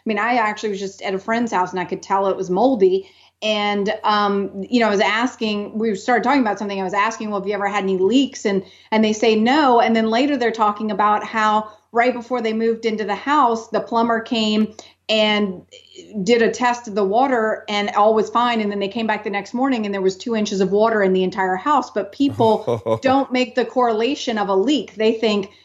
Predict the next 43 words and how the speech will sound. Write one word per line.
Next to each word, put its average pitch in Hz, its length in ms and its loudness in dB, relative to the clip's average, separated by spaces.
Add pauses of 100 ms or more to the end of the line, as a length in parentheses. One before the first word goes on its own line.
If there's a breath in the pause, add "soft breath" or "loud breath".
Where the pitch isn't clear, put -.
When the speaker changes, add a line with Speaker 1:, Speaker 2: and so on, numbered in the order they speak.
(160 soft breath)
Speaker 1:
did, 196 300 0
you 240 80 2
know, 190 160 2
did 214 320 0
something 214 380 -4
from 196 160 -4
the 185 100 0
loo-, 247 360 2
roof 269 380 2
leak? 196 280 -8
I 208 40 -2
mean, 202 200 -2
people 233 560 2 (320 loud breath)
don't, 240 420 2 (260)
it's 233 240 0
just 240 220 -4
amazing 233 380 0
the 220 80 0
number 214 180 2
of 208 60 -4
people 202 200 -4
that 202 140 2
I 190 220 2
ask, 214 380 -2
and 196 100 -2
I 190 40 -2
really 220 380 0
have 220 260 -4
to 190 80 2
dig 190 340 0
down 226 320 0
to 208 120 -2
ask 190 220 -2
very 208 160 -2
specific 196 460 -8
questions 208 500 0
for 208 140 -4
them 185 180 4
to 196 160 0
understand 190 920 2 (300 loud breath)
what 190 280 4
I 175 160 2
mean. 185 480 0